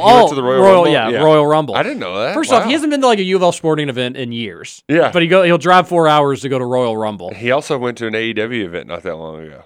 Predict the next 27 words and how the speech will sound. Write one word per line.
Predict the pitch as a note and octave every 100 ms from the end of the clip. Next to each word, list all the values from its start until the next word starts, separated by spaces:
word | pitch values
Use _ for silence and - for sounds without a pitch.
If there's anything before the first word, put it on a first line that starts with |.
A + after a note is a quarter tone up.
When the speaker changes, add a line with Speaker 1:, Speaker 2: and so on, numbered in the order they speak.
| -
Speaker 2:
And, | F#3 E3+ D#3 E3+ _
yeah, | F3+ F3 E3+ D3 C3+
but | C#3+ D3+
he | D#3
won't | F3 G3+
go | F#3 F3 D#3+ - _
be | D#3+
caught | D3+ - E3 C3
dead | D#3 D3 D3
at | C#3
Cardinal | C#3 C3+ C3
Stadium | B2 C#3+ B2+ B2+ A#2+ A2
or | A2
Papa | A#2+ A2+ A2+
Speaker 1:
Or | G#2+
Yum | G#2
Speaker 2:
Murphy's. | G2 F#2+
Speaker 1:
Center, | F#2+ F2 -
yeah. | F#2+ F2+ A#2+ B2 G2 G#2 _ _ -
Speaker 2:
Yeah. | E3+ E3+ D3+
Um, | C#3 A2+ A2+ _ _ _ _ _ _ _ _ _ B4
secondly, | - A#3+ C4 G3+ F3 E3 D#3+ -
the | D#3 F3 E3+ E3+ E3+ E3 -
cat | F#3 A3 A#3+
that | G3+
he | F#3+ F#3+
stole | - G#3+ G#3+ F3 C#3 B2+